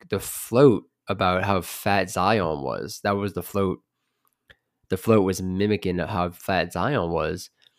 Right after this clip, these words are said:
And, uh, Fletcher Mackel, like, tagged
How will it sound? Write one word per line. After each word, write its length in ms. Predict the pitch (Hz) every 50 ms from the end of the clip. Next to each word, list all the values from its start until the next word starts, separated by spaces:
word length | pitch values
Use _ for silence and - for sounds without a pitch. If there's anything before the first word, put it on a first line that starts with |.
| _ _ _ _ _ _ _ _ _ _ _ _ _ _ _
And, 460 | - 113 104 101 95 92 92 95 95 - - - - _ _ _ _ _ _ _ _ _ _ _ _ _ _ _ _ _ _ _ _ _ _ _ _ _ _ -
uh, 260 | 95 87 78 71 -
Fletcher 340 | - - 147 151 147 - 120
Mackel, 520 | 98 98 131 165 - 113 98 90 87 - - _ _ -
like, 340 | - 98 90 87 87 - _ _ _ _ _ _ _ _ _ _ _ _ _ _ _ _ _ _ _ _ _ _
tagged 680 | - - - - - 123 151 170 127 92 92 98 -